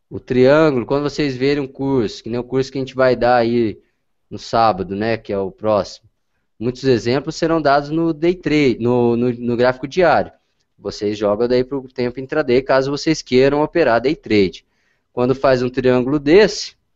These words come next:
a gente plota, deixa eu pegar aqui, projeção Fibonacci, quando ele romper de um lado pro outro, a projeção, tá, o preço, até onde o preço pode chegar,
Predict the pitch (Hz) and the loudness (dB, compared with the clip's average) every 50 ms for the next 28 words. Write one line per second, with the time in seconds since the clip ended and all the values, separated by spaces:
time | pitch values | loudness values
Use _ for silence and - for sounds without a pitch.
0 | _ _ _ - _ _ _ 107 113 117 113 123 127 131 135 131 - - - 147 | _ _ _ -20 _ _ _ -4 -4 -4 -2 0 0 0 0 -2 -6 -6 -4 0
1 | 151 151 147 147 147 139 143 - - 120 123 135 160 175 170 - - - 101 92 | 0 2 2 2 0 -2 -4 -6 -2 2 4 6 6 4 2 0 -4 -4 -4 -4
2 | 85 87 - _ _ _ _ _ 98 87 _ _ _ _ - 110 104 104 190 185 | -4 -6 -10 _ _ _ _ _ -20 -20 _ _ _ _ -14 -12 -10 -8 -10 -10
3 | - _ - 95 87 - 98 98 95 95 95 - - - 98 - - 95 92 90 | -10 _ -12 -12 -12 -10 -10 -8 -8 -8 -8 -8 -8 -10 -10 -10 -8 -8 -6 -4
4 | 95 113 139 143 127 - - - - _ _ _ _ _ _ _ _ _ _ _ | -2 0 0 0 0 -2 -6 -12 -20 _ _ _ _ _ _ _ _ _ _ _
5 | _ _ _ - - 143 156 156 165 156 156 147 147 135 117 - 131 110 110 117 | _ _ _ -4 0 0 2 4 4 6 6 4 4 2 2 2 2 2 2 2
6 | 113 120 143 180 190 165 131 - - 107 107 120 147 170 165 139 - - - _ | 2 2 2 2 2 0 -2 -4 -4 -4 -2 0 2 4 2 2 0 -2 -10 _
7 | _ _ - 107 107 107 107 107 104 - - _ 170 190 180 165 147 131 - - | _ _ -6 -4 -2 0 0 0 -2 -2 -4 _ 0 0 0 0 -2 -4 -6 -4
8 | - 165 185 180 127 92 - - _ _ _ _ _ _ _ _ _ _ _ _ | 0 0 2 2 0 -4 -6 -12 _ _ _ _ _ _ _ _ _ _ _ _
9 | - - 107 110 - - - 107 131 156 147 - - 123 98 - 131 135 143 139 | -12 -10 -10 -10 -10 -8 -2 0 2 2 2 0 -4 -6 -4 0 0 0 0 0
10 | 135 123 123 - 120 123 123 123 - - 117 123 123 - - 107 87 95 120 147 | -2 -4 -6 -4 -4 -4 -4 -6 -4 -4 -2 -2 -2 -4 -8 -8 -4 0 0 0
11 | 139 107 - - | 0 0 -4 -10